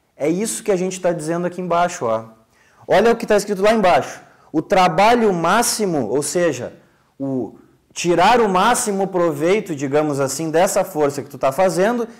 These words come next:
é claro que é quando a força é aplicada no mesmo sentido do deslocamento. É óbvio, né? Qual é o cosseno de zero?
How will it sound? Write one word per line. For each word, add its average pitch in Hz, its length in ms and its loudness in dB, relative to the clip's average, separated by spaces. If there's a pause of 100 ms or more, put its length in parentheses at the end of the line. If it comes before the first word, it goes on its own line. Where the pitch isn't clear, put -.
é 185 140 4
claro 214 560 4
que 233 120 -2
é 208 80 4
quando 185 440 0
a 170 80 4
força 208 720 -2
é 170 120 2
aplicada 165 760 -2
no 196 160 -6
mesmo 185 420 -4
sentido 185 500 -6
do 170 80 -12
deslocamento. 196 720 -6 (720)
É 123 80 -2
óbvio, 165 400 2
né? 151 280 -2 (580)
Qual 180 240 4
é 233 60 6
o 247 100 4
cosseno 214 960 2
de 147 220 0
zero? 147 640 2